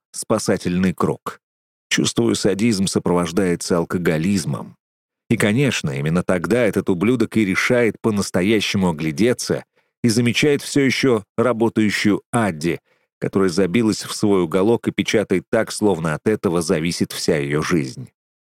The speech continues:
Я наблюдал за ней краем глаза, и что бы она ни писала, она вкладывается в это. «Вот это красота!»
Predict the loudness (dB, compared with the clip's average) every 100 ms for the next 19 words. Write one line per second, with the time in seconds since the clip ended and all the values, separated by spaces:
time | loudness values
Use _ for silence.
0 | -6 -2 2 2 2 2 2 0 0 -2
1 | 0 0 0 0 2 2 0 -6 -10 -4
2 | 0 0 0 0 -2 -2 -2 0 2 2
3 | 0 -4 -6 -2 0 0 -2 -6 -8 -6
4 | -6 -8 -12 -16 -18 _ _ _ _ _
5 | _ _ _ _ 0 2 2 2 0 0
6 | -2 -2 0 -2 -2 -4 -4